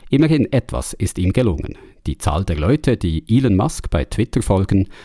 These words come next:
hat sich im letzten Jahr fast verdoppelt. Und Musk ist daran, Barack Obama als meistgefolgte Person der Welt abzulösen. Wenn er schon nicht genau weiß, wie man ein Social-Media-Unternehmen zum Erfolg führt,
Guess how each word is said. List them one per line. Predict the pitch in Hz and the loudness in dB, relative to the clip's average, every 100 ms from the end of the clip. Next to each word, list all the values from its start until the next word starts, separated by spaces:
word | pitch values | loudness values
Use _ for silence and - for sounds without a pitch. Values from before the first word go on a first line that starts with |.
| - - | -20 -4
hat | - | -2
sich | - - | -2 -2
im | 76 | 0
letzten | 110 - - 135 | -2 -4 -2 0
Jahr | 85 73 95 - | 2 0 -2 -6
fast | - - - | -6 -6 -6
verdoppelt. | - 117 95 - - - - - - | -4 -2 -2 -2 -4 -6 -16 -14 -6
Und | 69 - - | -6 -6 -8
Musk | - 78 - | -6 -6 -6
ist | - - | -6 -2
daran, | 95 107 127 - - - - | 2 2 2 -2 -18 -16 -4
Barack | 87 95 - | 0 0 0
Obama | 101 110 147 139 | 0 2 2 2
als | - 87 82 | 0 -2 0
meistgefolgte | 82 78 117 - 110 82 - - 92 | 0 0 -2 -2 -2 -2 -4 -2 0
Person | 90 80 78 69 | 0 0 -2 -2
der | 98 95 | -2 -2
Welt | 73 - - | -2 -2 -4
abzulösen. | - - - 85 67 - - - - - - - - - - | -4 -4 -4 -4 -4 -6 -8 -10 -14 -20 -20 -20 -20 -12 -2
Wenn | 85 82 | 2 2
er | 85 80 | 2 -2
schon | - 82 76 - | 0 0 0 0
nicht | 90 - - | 0 0 0
genau | 82 67 69 | 0 0 0
weiß, | 76 127 - - | 0 0 -2 -2
wie | 87 | 0
man | 85 82 | 0 0
ein | 90 76 71 | 0 -2 -2
Social-Media-Unternehmen | - 92 90 - 73 110 - 85 76 82 - 90 85 101 95 | -2 -2 -2 -2 2 2 2 0 0 -2 0 0 2 4 2
zum | - 92 98 | 2 0 2
Erfolg | 107 - 92 117 | 0 0 0 0
führt, | - 117 143 - | 0 0 0 -4